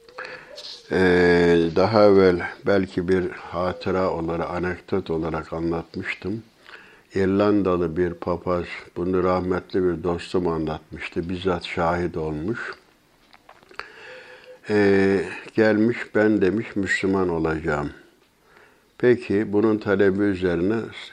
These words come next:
İstanbul Müftülüğü'ne gitmişler. Orada şehadet getirerek Müslüman olmuş. Müftü Efendi ona demiş ki,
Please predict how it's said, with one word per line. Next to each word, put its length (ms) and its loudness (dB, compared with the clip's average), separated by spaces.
İstanbul 440 0
Müftülüğü'ne 680 -4
gitmişler. 720 -8
Orada 440 -2
şehadet 540 -2
getirerek 680 -6
Müslüman 600 -6
olmuş. 720 -8
Müftü 300 -2
Efendi 400 2
ona 360 2
demiş 260 0
ki, 100 0